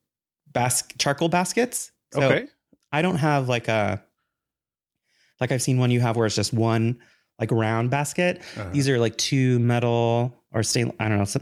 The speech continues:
Speaker 1: metal-ish, um,
Speaker 2: Like the half
Speaker 1: like,
Speaker 2: moon
Speaker 1: half
Speaker 2: shapes?
Speaker 1: circles. Yeah, there you
Speaker 2: Yeah,
Speaker 1: go.
Speaker 2: yeah, yeah.
Speaker 1: Um, and I love those because they're so versatile. Like, you can, uh, like, stack 'em on, like,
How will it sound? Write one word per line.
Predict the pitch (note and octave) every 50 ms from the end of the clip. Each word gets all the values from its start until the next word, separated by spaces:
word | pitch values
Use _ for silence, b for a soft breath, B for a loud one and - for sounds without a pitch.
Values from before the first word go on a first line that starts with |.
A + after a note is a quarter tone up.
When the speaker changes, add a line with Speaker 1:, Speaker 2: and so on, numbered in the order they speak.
| - A2+
Speaker 1:
metal-ish, | A2 A#2 A2+ - - B2 A#2 - - - - - - -
um, | - B2 A#2+ A#2+ A#2 A2+ A2+
Speaker 2:
Like | A#2+ B2 G#2+ A#2
the | C3+ A#2+
half | G#2 D3 D3 D3 C3
Speaker 1:
like, | B2+ C3+ C3+
Speaker 2:
moon | C3+ C#3
Speaker 1:
half | C#3+ B2+ C3+
Speaker 2:
shapes? | D3+ D3+
Speaker 1:
circles. | D#3+ C#3 C3+ E3 D#3+ D#3 E3 E3 - - b b b b
Yeah, | b A#2 - C#3 C#3 A#2 G#2+ G#2+
there | A#2+ B2 A#2+
you | B2+ C#3
Speaker 2:
Yeah, | B2
Speaker 1:
go. | B2 A#2+ A#2 - -
Speaker 2:
yeah, | C#3+ D#3 - - _ _ _ _ _ _ _ _ _ _ _ _ _ -
yeah. | C3+ B2 A#2 A2+ A2
Speaker 1:
Um, | A2 A2 A2 E3+ - _ _ _ - -
and | C#3+
I | D3
love | D#3 C#3+ C#3 C3 B2
those | B2+ A#2 G2+ F#2+ -
because | C3 - - D#3 D3+
they're | - G3+
so | - C#4 A#3+
versatile. | E3+ F3 E3 - F#3+ F#3+ F#3
Like, | E3+ D3 - -
you | C3+ B2
can, | - C3+ A#2 A#2 A2+ A2+ A2+ A2+ B B B B B B B B B B B _ -
uh, | - A#2 A2+ G#2+
like, | - A#2 G#2+
stack | - - D#3 D3+ D3
'em | D#3+ D3+
on, | C#3+ C3+ C3 - - - _ -
like, | C3 -